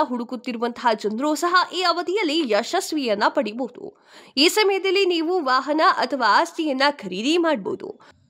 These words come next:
ಜೊತೆಗೆ ವ್ಯಕ್ತಿತ್ವವು ಆಕರ್ಷಕವಾಗಿರುತ್ತದೆ. ಜೊತೆಗೆ ಆತ್ಮವಿಶ್ವಾಸವೂ ಹೆಚ್ಚಾಗುತ್ತದೆ. ಈ ಅವಧಿಯಲ್ಲಿ ನಿಮ್ಮ ತಾಯೊಂದಿಗೆ ನಿಮ್ಮ ಸಂಬಂಧ ಬಲವಾಗುತ್ತದೆ. ಕೊನೆಯದಾಗಿ ಮಿಥುನ ರಾಶಿ. ಬುಧನ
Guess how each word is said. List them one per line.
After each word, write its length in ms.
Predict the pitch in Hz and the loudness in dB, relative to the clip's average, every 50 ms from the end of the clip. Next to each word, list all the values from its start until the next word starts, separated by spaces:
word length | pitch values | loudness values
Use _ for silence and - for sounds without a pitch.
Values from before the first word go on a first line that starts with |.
| _ - | _ -4
ಜೊತೆಗೆ 520 | 190 - 285 311 - 466 370 370 339 349 | 2 2 2 2 2 0 2 2 2 2
ವ್ಯಕ್ತಿತ್ವವು 720 | 392 294 294 285 - - 381 349 - 359 359 330 254 269 | 2 2 0 0 0 -2 -2 -2 -2 -2 0 0 2 0
ಆಕರ್ಷಕವಾಗಿರುತ್ತದೆ. 1500 | - - 165 233 269 277 359 349 - - 370 370 311 285 262 233 220 220 220 220 - - - - 104 87 - _ _ _ _ - | 2 2 2 2 2 2 -2 -4 -2 -2 -2 -2 0 0 0 0 -2 -2 -6 -10 -10 -14 -14 -12 -12 -12 -14 _ _ _ _ -6
ಜೊತೆಗೆ 360 | 180 220 226 226 277 262 285 | -2 0 2 2 2 2 2
ಆತ್ಮವಿಶ್ವಾಸವೂ 1000 | 330 156 185 254 302 302 - 294 277 247 240 - - 262 262 277 277 302 302 330 349 | 2 4 4 4 2 2 0 -2 -2 -2 -4 -2 0 0 0 0 0 -2 -2 -4 -2
ಹೆಚ್ಚಾಗುತ್ತದೆ. 720 | - 294 277 269 - 294 240 233 220 214 - 208 220 339 | 0 0 0 0 2 0 0 0 -2 -8 -6 0 0 0
ಈ 220 | - - 320 349 | 0 2 2 2
ಅವಧಿಯಲ್ಲಿ 640 | 330 294 262 254 247 294 339 294 208 - - - 277 - - - - - | 4 2 2 0 -4 -6 -6 -6 -6 -8 -10 -10 -10 -12 -20 -10 -2 0
ನಿಮ್ಮ 200 | 311 339 359 392 392 | 2 4 4 4 2
ತಾಯೊಂದಿಗೆ 760 | 403 392 - 254 254 262 311 370 381 392 370 285 285 233 240 | 2 2 4 4 4 4 2 0 0 0 0 0 0 0 0
ನಿಮ್ಮ 280 | 302 294 262 247 247 247 | 0 -2 -2 0 0 0
ಸಂಬಂಧ 520 | 247 - - 269 294 339 392 370 269 240 254 | 2 4 4 4 4 4 2 0 2 0 0
ಬಲವಾಗುತ್ತದೆ. 960 | 240 - 214 202 190 185 214 277 277 277 - 196 180 - - - - - _ _ _ _ _ _ _ _ _ _ _ _ _ _ _ | 0 0 2 2 2 4 2 0 0 -6 -10 -10 -12 -12 -10 -10 -12 -14 _ _ _ _ _ _ _ _ _ _ _ _ _ _ _
ಕೊನೆಯದಾಗಿ 760 | - 302 302 359 440 494 494 466 453 427 302 247 240 277 339 320 | 2 2 4 6 6 6 6 6 4 4 2 0 -2 -2 0 0
ಮಿಥುನ 360 | 269 262 269 - 294 311 262 208 | -2 -2 -2 0 0 0 2 2
ರಾಶಿ. 680 | 156 151 151 - - - 147 92 80 - - _ _ _ _ _ _ _ _ - 220 | 0 -2 -4 -6 -6 -8 -6 -8 -8 -12 -18 _ _ _ _ _ _ _ _ -6 2
ಬುಧನ 320 | 214 320 381 392 494 494 | 2 2 4 4 4 6